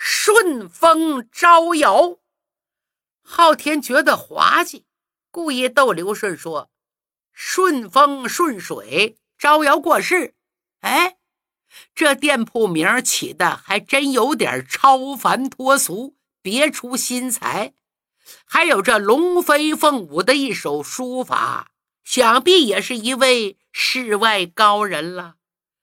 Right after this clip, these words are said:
哪知秀娥直啊，一语道破天机：“胡扯啥呀？那字儿像螃蟹爬的一样，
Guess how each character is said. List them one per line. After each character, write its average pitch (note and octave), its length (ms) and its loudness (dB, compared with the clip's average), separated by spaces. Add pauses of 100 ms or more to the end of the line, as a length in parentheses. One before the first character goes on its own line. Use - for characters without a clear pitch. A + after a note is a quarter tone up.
(420)
哪 C#4 300 4
知 G4 180 6
秀 F#4+ 460 4
娥 A3+ 380 2
直 C#4 520 -2
啊， A3+ 180 0 (520)
一 F#4 280 6
语 F#3 280 -4
道 C#4+ 340 2
破 A#3+ 340 0
天 G#3 340 -2
机 A3+ 300 -14 (400)
：“胡 G4+ 300 2
扯 D4 320 2
啥 F4+ 440 4 (100)
呀？ C4 340 2 (300)
那 E4+ 160 4
字 E4+ 160 0
儿 G#4+ 280 4 (300)
像 D4+ 260 0
螃 - 320 0
蟹 C#4+ 160 0
爬 G#3 380 2
的 C#4 80 -2
一 D#3 140 -6
样， G3+ 240 -2